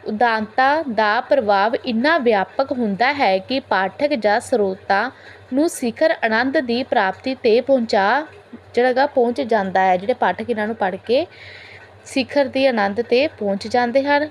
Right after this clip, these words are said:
ਤੇ ਉਹਨਾਂ ਨੂੰ ਆਨੰਦ ਦੀ ਪ੍ਰਾਪਤੀ ਹੁੰਦੀ ਹੈ ਤੇ ਉਹ ਪੂਰੀ ਤਰ੍ਹਾਂ ਆਤਮ ਵਿਭੋਰ ਤੋਂ ਉੱਠਦਾ ਹੈ ਤੇ ਉਹ ਕਲਾਕਾਰ ਦੀ ਬੁੱਧੀ, ਭਾਸ਼ਾ, ਭਾਸ਼ਾ ਚਮਤਕਾਰ ਅਤੇ ਭਾਵ ਤੱਤ ਤੋਂ ਪ੍ਰਭਾਵਿਤ ਹੋ ਜਾਂਦਾ ਹੈ।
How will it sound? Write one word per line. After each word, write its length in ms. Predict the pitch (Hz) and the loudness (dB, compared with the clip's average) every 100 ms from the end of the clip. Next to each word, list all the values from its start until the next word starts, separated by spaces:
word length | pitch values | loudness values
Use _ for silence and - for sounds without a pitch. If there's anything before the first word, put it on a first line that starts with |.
| - - | -6 -2
ਤੇ 100 | 247 | 0
ਉਹਨਾਂ 140 | 247 | 0
ਨੂੰ 100 | 262 226 | -2 0
ਆਨੰਦ 320 | 214 196 208 | 0 0 -2
ਦੀ 160 | 240 | -2
ਪ੍ਰਾਪਤੀ 540 | 262 233 175 - 214 247 | 0 0 -2 -6 -4 -2
ਹੁੰਦੀ 360 | 262 247 277 | 0 -2 0
ਹੈ 120 | 294 302 - - - - | 0 -2 -8 -20 -20 -2
ਤੇ 200 | 302 320 | 0 0
ਉਹ 300 | - 269 311 | 2 2 2
ਪੂਰੀ 360 | 320 262 254 302 | 2 0 0 0
ਤਰ੍ਹਾਂ 480 | - 233 208 214 254 - - - | 2 2 2 0 -4 -14 -16 -6
ਆਤਮ 440 | 214 214 - 285 277 | -2 -2 0 0 2
ਵਿਭੋਰ 540 | 277 - 254 208 247 254 | 0 2 2 4 2 0
ਤੋਂ 180 | 262 269 - | 2 2 0
ਉੱਠਦਾ 420 | 202 202 185 208 | -4 -4 0 0
ਹੈ 260 | 233 262 285 - | 2 0 0 -4
ਤੇ 100 | 269 285 285 | 0 0 2
ਉਹ 220 | 233 277 - | 2 2 2
ਕਲਾਕਾਰ 760 | 226 214 247 247 214 196 220 285 - - - 208 | 2 2 0 0 0 0 -2 -6 -18 -20 -14 -6
ਦੀ 200 | 214 285 | 0 0
ਬੁੱਧੀ, 500 | 208 202 175 254 294 | 0 -2 -2 0 0
ਭਾਸ਼ਾ, 680 | 311 247 196 - 208 233 269 - - - | 2 0 0 0 0 0 -4 -14 -10 -2
ਭਾਸ਼ਾ 440 | 254 208 - 262 | 0 0 0 0
ਚਮਤਕਾਰ 720 | 269 277 208 202 - 240 247 285 208 | 2 -2 -2 -2 -2 0 0 0 -2
ਅਤੇ 240 | 208 254 | 2 2
ਭਾਵ 420 | 269 277 208 190 233 | 2 2 2 0 0
ਤੱਤ 380 | 247 190 - | 0 -2 -4
ਤੋਂ 360 | 247 214 214 311 - - - - - | -2 2 2 2 -4 -20 -20 -10 -2
ਪ੍ਰਭਾਵਿਤ 580 | 262 220 196 196 277 302 | 0 2 2 0 -4 0
ਹੋ 240 | 226 233 | 2 4
ਜਾਂਦਾ 520 | 277 233 185 180 269 311 - | 4 0 0 0 0 -2 -4
ਹੈ। 200 | 220 165 | -2 -2